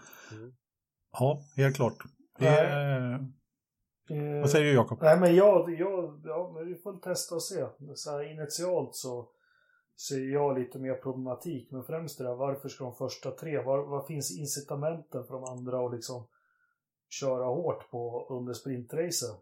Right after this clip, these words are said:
Speaker 3: om det ändå inte spelar någon roll, för det är ju poäng de tävlar om.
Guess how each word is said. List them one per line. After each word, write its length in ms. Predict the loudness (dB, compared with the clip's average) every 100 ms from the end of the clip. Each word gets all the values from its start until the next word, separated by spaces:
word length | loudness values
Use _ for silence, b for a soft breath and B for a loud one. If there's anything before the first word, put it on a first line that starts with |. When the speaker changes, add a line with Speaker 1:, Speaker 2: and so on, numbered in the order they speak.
| _
Speaker 3:
om 120 | -16 -10
det 100 | -8
ändå 180 | -6 -6
inte 200 | -6 -10
spelar 220 | -10 -10
någon 140 | -4
roll, 220 | -2 -2 -4
för 100 | -6
det 60 |
är 20 |
ju 60 | -6 -4
poäng 340 | -4 -4 -6
de 180 | -8 -6
tävlar 380 | -6 -6 -6 -8
om. 160 | -10